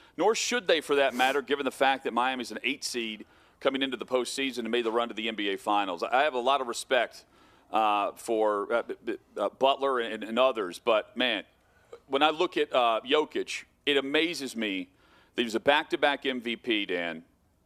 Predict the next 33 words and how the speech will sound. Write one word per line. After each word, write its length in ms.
and 120
I 60
really 380
didn't 360
watch 280
him 120
all 120
that 200
much 400
in 100
the 60
regular 260
season. 380
I 120
don't 160
watch 300
a 40
lot 180
of 80
N 80
B 180
A. 240
I 80
think 180
the 100
regular 300
season 500
sucks, 560
and 400
it 140
doesn't 260
entertain 480
me. 160